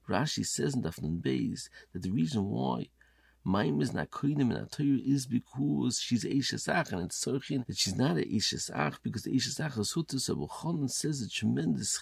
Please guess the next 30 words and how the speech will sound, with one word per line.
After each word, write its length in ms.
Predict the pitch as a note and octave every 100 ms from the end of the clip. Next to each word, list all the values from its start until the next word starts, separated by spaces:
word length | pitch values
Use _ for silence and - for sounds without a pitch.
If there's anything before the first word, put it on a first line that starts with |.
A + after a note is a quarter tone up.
| -
chiddush 540 | D#3+ D#3+ C3+ A#2+ - - - - _
that 200 | A2 G2+ -
although 400 | B2+ A2 D#3+ E3+
the 120 | A#2 -
Issa 300 | D3 - A2
B 340 | E2+ G#2 G3
of 120 | G#3+ -
Ishes 360 | B2 - -
Ach 240 | - C#3+ -
is 180 | -
Hutar, 300 | - D#3+ -
nevertheless, 580 | B2 A2+ - - - -
she's 180 | - -
still 300 | - E3+ D#3+
a 40 |
Shem 320 | - - - -
Erva, 540 | D#3 D3+ B2 A#2+ A#2 - -
and 100 | G#2+
a 40 | G2+
Shem 340 | - A2 G#2
Erva 640 | - D#3+ F#3+ F3 C3+ C3+ C#3+ - -
stirs 760 | - - C#3 C#3 F#3 D#3 A#2+
the 100 | A#2+
Chalis 420 | - - A#2+ C3+
Kedushin. 580 | - F#2 A#2+ D3+ - - - _ - - - - _ _ _ _ - _
And 140 | - F#2
Rabbi 120 | F2
Chanan 220 | - C3+
says 260 | - F#2+ -
further 800 | - F3 F#3+ B2+ A#2 A2+ A#2